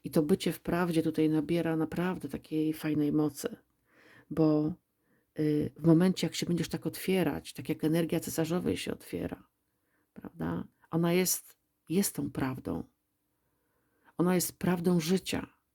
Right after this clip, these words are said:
I tutaj też ta prawda się właśnie, em, no tak uzewnętrznia. No.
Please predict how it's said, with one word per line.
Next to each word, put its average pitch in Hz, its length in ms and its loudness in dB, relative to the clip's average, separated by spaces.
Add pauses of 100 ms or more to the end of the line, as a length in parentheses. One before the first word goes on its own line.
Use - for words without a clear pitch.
(320)
I 151 80 -6
tutaj 175 280 2
też 185 360 -4
ta 160 120 -10
prawda 165 380 -6
się 156 180 -6
właśnie, 156 520 -6 (420)
em, - 1000 -4 (220)
no 160 80 2
tak 160 260 -2
uzewnętrznia. 180 880 -2 (1800)
No. 165 480 -4